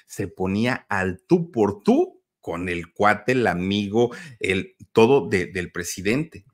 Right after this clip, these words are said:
Fíjense nada más, pues, obviamente, toda la gente se le fue a la yugular a Javier Alatorre. Todo mundo comenzó a decir, "Ya te vendiste, ya también eres, este, del-, ya eres prianista". Bueno,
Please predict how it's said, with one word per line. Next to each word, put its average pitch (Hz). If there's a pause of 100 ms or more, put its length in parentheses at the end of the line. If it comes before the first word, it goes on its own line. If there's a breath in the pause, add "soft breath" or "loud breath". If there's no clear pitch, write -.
(120)
Fíjense 110
nada 101
más, 101 (360 loud breath)
pues, -
obviamente, 110
toda 127
la 135
gente 98
se -
le 87
fue - (380)
a 85
la 80
yugular 82
a 78
Javier 82
Alatorre. 80 (400 loud breath)
Todo 139
mundo 110
comenzó 90
a 92
decir, 98
"Ya 110
te 90
vendiste, 98
ya 107
también 104
eres, 101
este, 87
del-, 85
ya 101
eres 110
prianista". 101
Bueno, 143